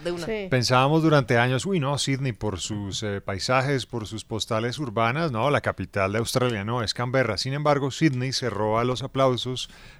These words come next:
Speaker 3: por el famoso puente, por la Casa de la Ópera, etcétera. Y dejó atrás un título que ostentaba, como decía Juanma, eh, durante cien años,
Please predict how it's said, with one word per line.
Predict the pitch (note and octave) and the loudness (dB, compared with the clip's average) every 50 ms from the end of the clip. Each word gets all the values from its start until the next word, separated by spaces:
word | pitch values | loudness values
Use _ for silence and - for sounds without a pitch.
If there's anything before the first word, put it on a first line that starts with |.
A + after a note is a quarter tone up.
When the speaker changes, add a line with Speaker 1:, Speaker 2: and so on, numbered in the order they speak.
| - - | -16 -8
Speaker 3:
por | - A#2 A2 | -4 -4 -2
el | A2 G2+ | -2 -2
famoso | - A2+ A2 G#2+ G#2+ G2+ - B2 | -2 -2 0 0 0 0 -2 -2
puente, | - - C#3 C#3 D3 C#3+ A#2 - C3+ C3+ C3+ C3 | 2 6 6 6 6 6 4 4 4 4 4 2
por | - - A#2 G#2+ | -2 -2 -4 -4
la | G#2 F#2 | -4 -4
Casa | - - G#2+ G2+ - B2 A#2+ | -2 -2 -2 -2 0 2 2
de | A#2 A#2 A2+ | 4 4 6
la | G#2 G2+ | 6 8
Ópera, | G#2+ A2+ - - C3 B2 B2 B2+ C3 | 6 6 6 4 4 4 4 4 2
etcétera. | - A#2 - - - C3 C3+ B2+ - A2 F#2 E2+ - - - - - - - _ | 0 -4 -2 0 2 2 2 2 2 -2 -2 -4 -6 -12 -18 -20 -20 -20 -8 _
Y | - D3 | 4 4
dejó | F3 F3+ D3+ F3+ F3 | 6 6 6 6 4
atrás | F3 - F#3 F#3 D#3+ - | 6 6 6 6 6 6
un | F#3 F3+ | 4 4
título | D#3 F#3+ F#3 D#3 - F3 F#3+ F#3+ | 4 4 4 6 6 6 6 6
que | - - D#3+ | 6 4 0
ostentaba, | D3+ - - D#3+ D3+ - D3 D3 D3+ D3 | 0 0 -2 0 2 6 8 8 8 6
como | - D#3 C#3 B2 A#2 | 4 2 0 0 0
decía | G#2+ - A#2+ A#2 A#2 B2 B2 B2 B2+ A#2+ | 0 0 2 2 4 4 2 2 0 0
Juanma, | A2+ C#3 C3 B2 B2 C3+ D3 - - - - - - - - - - | 2 2 2 2 2 0 -2 -4 -8 -16 -20 -20 -20 -20 -20 -6 -2
eh, | G#2+ G#2+ G#2 G2 | 2 2 2 2
durante | G2+ G2+ G#2 G2 - A2 | 2 2 2 0 0 0
cien | - - - A2+ A#2+ | 0 2 2 4 4
años, | C3 C3 D3+ E3 D3+ - - - | 4 4 4 4 4 2 0 -2